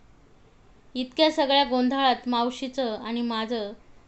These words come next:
सकाळचं जेवण झालंच नव्हतं. यव्हाना संध्याकाळ ओसरून रात्र व्हायला आली होती.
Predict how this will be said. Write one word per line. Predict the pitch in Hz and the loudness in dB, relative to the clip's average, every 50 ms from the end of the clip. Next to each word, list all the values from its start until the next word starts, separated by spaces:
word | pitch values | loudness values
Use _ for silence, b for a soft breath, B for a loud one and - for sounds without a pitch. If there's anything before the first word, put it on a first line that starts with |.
| - - | -20 -16
सकाळचं | - - 269 262 - - 254 254 254 254 269 | -10 -6 -6 -4 0 2 2 2 2 2 -2
जेवण | 254 - 254 233 240 254 247 | -2 -2 -2 0 0 0 -2
झालंच | 247 240 233 208 226 220 - | -2 -4 -6 -6 -8 -8 -10
नव्हतं. | 214 208 190 190 - - 240 240 - - - - - - - - - - - - - _ _ - b b b b b - | -10 -12 -12 -14 -16 -18 -20 -20 -20 -20 -20 -20 -20 -20 -20 -20 -20 -20 -20 -20 -20 _ _ -20 b b b b b -8
यव्हाना | 233 233 240 233 233 247 254 254 254 254 | -4 -2 0 0 2 2 2 2 0 0
संध्याकाळ | 254 254 240 233 226 240 233 - 240 233 | -2 -2 -4 -2 -2 -2 -2 0 0 0
ओसरून | 233 220 226 226 - - 247 240 226 214 | 0 -2 -4 -6 -6 -6 -6 -6 -4 -4
रात्र | 220 208 214 214 - 240 | -4 -4 -4 -6 -6 -8
व्हायला | 233 226 220 220 214 220 | -6 -6 -6 -6 -4 -4
आली | 226 214 202 214 214 | -6 -6 -6 -8 -10
होती. | 220 214 - - 220 | -10 -12 -14 -18 -20